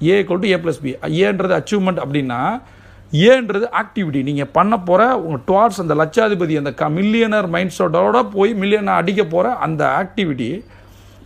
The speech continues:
பிளஸ் பிராண்டிங். ரொம்ப, ரொம்ப, ரொம்ப இம்பார்ட்டன்ட் பிராண்டிங். பிராண்டிங், பிராண்டிங், பிராண்டிங். இதுல ரொம்ப நம்ம தமிழர்கள்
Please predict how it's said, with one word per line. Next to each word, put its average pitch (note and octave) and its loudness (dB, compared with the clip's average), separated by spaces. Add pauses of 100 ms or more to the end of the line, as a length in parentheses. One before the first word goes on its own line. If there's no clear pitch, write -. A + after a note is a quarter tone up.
பிளஸ் G3+ 2 (400)
பிராண்டிங். D#3+ 0
ரொம்ப, A3+ 4
ரொம்ப, A3 -2
ரொம்ப G#3+ -2
இம்பார்ட்டன்ட் F3 -6
பிராண்டிங். C3+ -4
பிராண்டிங், F#3+ 0
பிராண்டிங், F3+ 0
பிராண்டிங். C#3+ -4 (380)
இதுல F3 2
ரொம்ப G#3+ 4
நம்ம A#3+ 2
தமிழர்கள் G3 -2